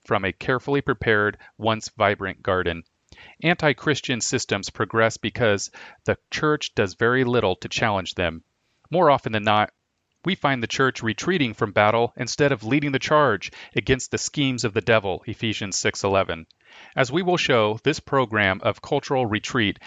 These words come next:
has not been the position of the church down through the centuries. The advance of civilization came with the advance of Christianity. God has always called Christians to set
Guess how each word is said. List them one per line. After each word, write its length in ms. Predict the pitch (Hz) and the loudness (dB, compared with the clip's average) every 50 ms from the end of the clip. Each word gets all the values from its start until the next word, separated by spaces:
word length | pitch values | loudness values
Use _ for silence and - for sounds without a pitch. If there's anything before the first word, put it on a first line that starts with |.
| - - - | -18 -10 -4
has 180 | - 110 - | -4 -2 0
not 240 | 135 143 143 - - | 2 2 2 2 2
been 160 | 120 117 107 | 0 -2 -2
the 60 | 107 - | -2 -4
position 480 | - 117 101 113 123 - - 127 110 | -4 -4 -2 -2 -2 -2 -2 -2 -2
of 60 | 104 | -2
the 60 | 98 98 | -2 -2
church 380 | - - 120 107 98 - - | -2 0 0 0 0 -2 0
down 240 | - 120 110 104 98 | 0 2 2 0 -2
through 160 | - 110 104 | -4 -6 -4
the 80 | 92 95 | -4 -4
centuries. 640 | - - 104 92 - - 95 85 85 82 - - _ _ _ - - - _ - | -2 -2 -4 -4 -2 -2 -2 -2 -2 -2 -6 -10 _ _ _ -20 -20 -18 _ 0
The 120 | 131 123 | 2 2
advance 460 | 117 - - 127 139 156 170 - - | 2 2 2 0 2 2 0 0 -2
of 100 | 143 - | -4 -4
civilization 880 | - - 151 131 139 127 120 113 101 110 107 104 - - 104 95 101 101 _ - | 0 0 0 0 2 0 0 0 2 2 0 0 0 -2 -4 -4 -6 -6 _ -4
came 320 | - 143 135 123 120 104 | 0 0 0 0 0 0
with 120 | 107 101 | -2 0
the 120 | - 110 101 | 2 0 0
advance 400 | 82 - 110 110 110 110 - - | 0 0 0 0 0 0 -2 -4
of 100 | - - | -6 -4
Christianity. 720 | - 127 - - - 107 98 98 95 90 82 85 82 76 - _ _ _ - - - - - | -4 -4 -4 -4 -4 -2 0 0 0 0 0 -2 -2 -4 -6 _ _ _ -20 -20 -14 -4 2
God 240 | - 131 135 147 123 | 2 4 4 4 4
has 160 | 120 120 - | 2 0 0
always 360 | - - 123 120 131 123 - | 2 0 2 2 2 -2 -2
called 260 | - - 117 107 - | 0 0 0 0 0
Christians 500 | - - - 135 - - - 104 92 87 - | -2 -2 -2 -2 -2 -2 -4 -4 -4 -4 -4
to 100 | - 98 | -4 -4
set 280 | - - - 135 131 | -2 2 2 2 2